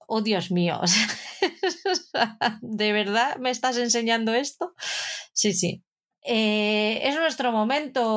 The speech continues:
Óscar. Antes de que hable él de la temporada completa, hablemos de nuestro puteo, de Chucky. Chucky.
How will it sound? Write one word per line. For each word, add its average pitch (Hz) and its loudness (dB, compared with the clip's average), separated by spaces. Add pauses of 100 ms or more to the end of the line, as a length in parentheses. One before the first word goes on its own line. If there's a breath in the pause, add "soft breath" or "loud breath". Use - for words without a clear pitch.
(680)
Óscar. 269 0
Antes 233 0
de 247 0
que 233 0
hable 220 2
él 226 -2
de 208 0
la 208 2
temporada 202 0
completa, 220 0
hablemos 233 0
de 220 2
nuestro 190 0
puteo, 185 -2 (320)
de 196 -2
Chucky. 233 -2 (460)
Chucky. - -2